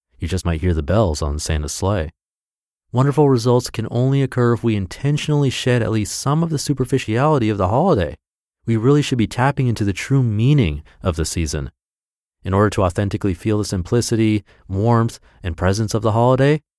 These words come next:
we should ask ourselves, number one,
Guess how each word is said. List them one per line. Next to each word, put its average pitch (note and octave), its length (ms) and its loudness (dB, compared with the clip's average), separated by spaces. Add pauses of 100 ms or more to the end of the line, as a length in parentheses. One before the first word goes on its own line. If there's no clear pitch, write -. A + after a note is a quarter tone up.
(320)
we G2+ 80 -4
should F#2+ 200 -4
ask D#3 260 -2
ourselves, E2 580 -2 (380)
number D2+ 220 -4
one, B2 440 2